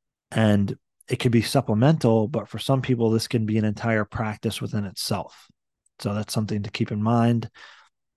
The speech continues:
I, w-, you know, I would say experiment with it, right? Do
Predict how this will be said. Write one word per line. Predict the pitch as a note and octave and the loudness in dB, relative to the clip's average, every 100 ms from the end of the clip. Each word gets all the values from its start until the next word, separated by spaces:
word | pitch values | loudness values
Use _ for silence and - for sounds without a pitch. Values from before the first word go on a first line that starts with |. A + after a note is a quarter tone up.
| _ _ _ | _ _ _
I, | - A2+ | -4 0
w-, | G#2+ A2 D3 D3 - | 0 0 -6 -12 0
you | |
know, | B2+ | 2
I | G#2+ | 4
would | A#2 | 2
say | - B2 A2+ G#2 _ _ _ - | 4 4 2 0 _ _ _ -10
experiment | - - C#3+ B2+ A2 A2+ | -8 0 2 2 0 -8
with | G#2 G#2 | -12 -10
it, | |
right? | A2 G#2 A2+ _ _ _ - | -4 -2 -2 _ _ _ -10
Do | G#2+ A2+ A#2+ A#2+ | 2 6 8 6